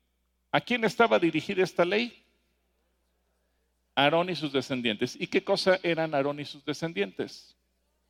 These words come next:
Los sacerdotes. Luego entonces es una ley que Dios le dio a los sacerdotes, no al pueblo en general.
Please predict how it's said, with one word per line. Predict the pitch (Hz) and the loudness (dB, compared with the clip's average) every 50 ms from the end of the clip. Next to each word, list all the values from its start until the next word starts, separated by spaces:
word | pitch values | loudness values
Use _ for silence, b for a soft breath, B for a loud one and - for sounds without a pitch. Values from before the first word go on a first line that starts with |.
| _ _ _ _ _ | _ _ _ _ _
Los | 110 117 117 - | -6 -6 -4 -2
sacerdotes. | - - 113 - - - - 107 101 95 104 - - 123 107 - _ - 73 - - - - _ _ _ _ _ _ _ _ _ _ _ _ _ _ _ _ _ _ _ _ _ _ _ _ _ _ _ _ _ | -2 -2 -2 -4 -4 -4 -4 -4 -4 -4 -6 -6 -4 -4 -4 -4 _ -14 -16 -16 -18 -20 -20 _ _ _ _ _ _ _ _ _ _ _ _ _ _ _ _ _ _ _ _ _ _ _ _ _ _ _ _ _
Luego | - 139 139 175 | -2 0 2 2
entonces | 175 - - 170 165 - 190 185 - | 2 2 2 0 2 2 0 -2 -2
es | 151 - - | -4 -8 -8
una | 160 156 165 170 | -4 -2 0 0
ley | 160 151 151 147 | 2 2 0 0
que | - 165 | 0 -2
Dios | 131 131 131 123 131 | -2 -2 -2 -4 -2
le | 160 165 | -4 -2
dio | 143 120 107 113 - - | 0 0 0 -2 -2 -2
a | 143 | -4
los | 143 147 147 | -4 -4 -6
sacerdotes, | - 165 - - - 175 185 - 240 - - - 113 113 - - | -8 -8 -2 0 2 2 2 2 0 -2 -2 -2 -6 -6 -8 -8
no | 135 131 135 147 | -6 -2 0 2
al | 151 151 147 | 2 0 0
pueblo | - - 127 120 113 120 123 123 123 - _ - | -2 -2 0 0 0 0 -2 -4 -4 -4 _ -6
en | 135 131 131 | -4 -4 -4
general. | - - 156 147 156 170 202 208 226 220 - - | -6 -6 -8 -6 -4 -2 0 0 0 -2 -4 -10